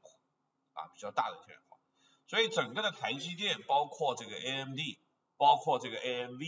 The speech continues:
D啊，也出现了一个很大的一个上涨。那么这个造成纳指，特别是苹果，因为我在，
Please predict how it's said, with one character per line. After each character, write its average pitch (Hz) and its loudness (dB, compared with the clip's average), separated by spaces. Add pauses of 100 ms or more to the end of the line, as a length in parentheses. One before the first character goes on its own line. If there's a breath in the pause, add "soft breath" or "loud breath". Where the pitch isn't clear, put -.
(160)
D 123 -4
啊， 78 -6 (160)
也 202 -10
出 190 -10
现 185 -4
了 110 -4
一 104 -10
个 - -12
很 - -14 (180)
大 - 2 (180)
的 104 -10
一 85 -12
个 90 -20
上 - -10 (100)
涨。 - -18
那 127 -16
么 143 -12
这 190 -8
个 165 -8
造 175 0
成 120 -16
纳 185 -2 (160)
指， - -14 (580)
特 185 -6
别 165 -4
是 175 -6
苹 175 -16
果， - -16
因 131 -14
为 147 -4
我 95 -4
在， 120 -2